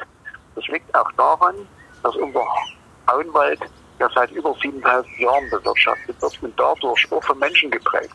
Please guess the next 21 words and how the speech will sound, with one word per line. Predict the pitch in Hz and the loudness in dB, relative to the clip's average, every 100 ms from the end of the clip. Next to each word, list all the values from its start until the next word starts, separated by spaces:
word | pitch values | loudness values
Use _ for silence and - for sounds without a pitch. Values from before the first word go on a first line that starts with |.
| - | -4
seinen | 113 113 110 | 0 0 0
speziellen | - 117 - 127 131 123 | -2 -2 -6 -2 -2 2
Artenreichtum | 120 123 131 113 117 - 117 | 0 0 2 2 2 -2 -4
entwickelt | 110 - 117 107 - | -6 -6 -2 -2 2
hat. | - - - - - - - - - - - - | 0 0 -12 -18 -20 -20 -20 -20 -20 -12 -12 -2
Also | 120 - | -2 -2
diese | 139 - | -4 2
Annahme | - 175 208 208 180 | 2 4 2 2 -2
von | 143 135 | -4 -4
vielen | 156 139 117 | -2 -2 0
Leuten, | 120 160 175 160 - - - | 0 0 -2 -6 -6 -12 -2
ich | 147 - - - | 0 2 -2 -4
überlasse | - 123 143 143 127 | 0 2 2 2 2
alles | 131 127 - | 2 0 -6
sich | 113 - | -4 0
selbst, | 123 156 196 - - - - - - - - | 2 0 0 -4 -4 -10 -14 -20 -20 -20 -6
würde | 120 147 170 160 - | -4 -2 -2 -4 -4
hier | 160 175 | 0 0
im | 131 | 2
Leipziger | 131 131 - 120 113 123 | 0 0 0 0 4 4
Auenwald | 123 117 113 | 2 2 0